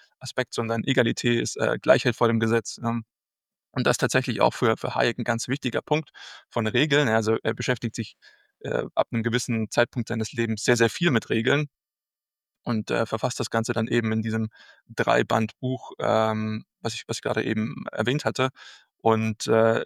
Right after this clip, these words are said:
es geht eben darum, okay, er ist sehr, sehr stark beeinflusst durch einen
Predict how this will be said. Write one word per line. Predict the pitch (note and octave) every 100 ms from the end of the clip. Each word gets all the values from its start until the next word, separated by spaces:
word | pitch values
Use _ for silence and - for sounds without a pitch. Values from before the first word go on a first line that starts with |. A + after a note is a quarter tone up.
| -
es | - -
geht | B2+
eben | B2+ A#2
darum, | A2+ A#2 B2+
okay, | A2+ C3+ B2 _ _ _ _ _ _ -
er | B2+ C3
ist | -
sehr, | B2
sehr | A#2+
stark | - B2+ B2+
beeinflusst | - A#2 B2+ B2 A#2 - A#2+
durch | A2+
einen | A#2+ A2+